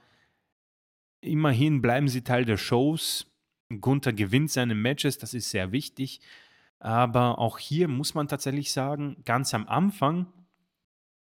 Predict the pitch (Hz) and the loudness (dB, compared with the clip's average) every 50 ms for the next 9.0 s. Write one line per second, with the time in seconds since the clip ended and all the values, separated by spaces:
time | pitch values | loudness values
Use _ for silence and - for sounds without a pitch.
0 | _ _ _ _ 127 117 123 123 123 - - 120 104 104 98 - 98 101 113 143 | _ _ _ _ 0 4 4 4 4 4 0 0 0 0 -2 2 4 4 4 4
1 | 165 - - - - - _ _ _ _ _ _ _ _ - - 131 - 170 165 | 2 0 -4 -14 -20 -20 _ _ _ _ _ _ _ _ -6 -6 -4 0 2 2
2 | 160 139 123 143 147 147 143 135 - - - - _ _ _ _ _ _ _ _ | 2 2 2 4 4 4 4 2 0 -8 -20 -20 _ _ _ _ _ _ _ _
3 | _ - 104 123 147 - - - 123 - - - - 127 135 143 127 107 92 92 | _ -4 0 0 0 0 0 -4 -4 -6 -6 -2 4 6 6 8 6 6 0 0
4 | 95 92 87 - - - - - - - - _ _ _ _ _ _ 233 143 92 | -2 -4 -6 -8 -10 -10 -12 -12 -14 -16 -20 _ _ _ _ _ _ _ -12 -10
5 | 90 90 90 90 - 92 98 92 - - - 113 131 143 135 - 117 90 104 92 | -8 -8 -8 -8 -8 -6 -6 -6 -6 -4 0 2 2 2 2 0 -2 -2 -4 -4
6 | 90 107 107 117 127 120 104 92 98 95 90 98 107 107 110 - - - - - | -2 2 4 4 6 4 4 2 -2 -6 -6 -6 -6 -6 -8 -12 -16 -20 -20 -20
7 | _ _ - 101 90 107 104 110 113 120 110 110 113 113 110 107 98 110 - - | _ _ -12 -4 0 0 0 2 0 0 0 0 0 0 0 -2 -2 -4 -4 -2
8 | - 123 123 127 - - 120 117 104 117 120 - - 131 120 120 120 117 - | -2 0 0 0 -2 -2 -2 0 0 0 -2 0 0 0 0 0 -2 -4 -6